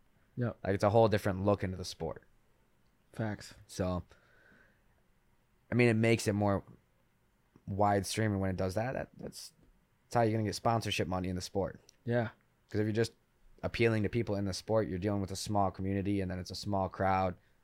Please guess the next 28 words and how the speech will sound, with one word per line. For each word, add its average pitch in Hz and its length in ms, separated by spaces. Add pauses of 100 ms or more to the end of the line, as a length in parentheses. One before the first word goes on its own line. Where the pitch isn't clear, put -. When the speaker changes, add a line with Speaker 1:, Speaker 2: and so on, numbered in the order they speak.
(420)
Speaker 2:
Nobody - 180
gives - 160
a - 40
fuck - 220
about 64 260
that. 113 300 (340)
Speaker 1:
Facts, - 300
bro. - 280 (240)
Speaker 2:
Like, 92 240 (800)
there's 101 120
no 104 100
advertising 95 520
potential 104 360
there. - 200 (240)
Speaker 1:
Yeah. 110 220 (420)
Speaker 2:
So. 90 340 (1900)
Speaker 1:
Well, 151 160
we're 180 120
a - 20
little 190 220
over 156 260
an 135 60
hour, 139 300
so 143 180
as 131 120
we 165 80
wrap 170 320
up, 160 340